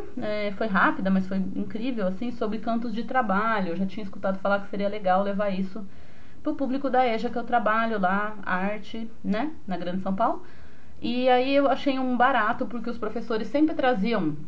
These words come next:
eles já tinham ido pesquisar, é, os, os grupos, né, de regiões, assim, que tem trabalho rural,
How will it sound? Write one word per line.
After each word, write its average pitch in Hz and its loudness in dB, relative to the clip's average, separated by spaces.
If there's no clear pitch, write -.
eles 185 4
já 202 4
tinham 269 2
ido 247 -2
pesquisar, 220 0
é, 165 2
os, 170 0
os 151 -2
grupos, 160 -2
né, 156 0
de 151 0
regiões, 156 0
assim, 147 0
que 165 -4
tem 151 -2
trabalho 143 0
rural, 190 0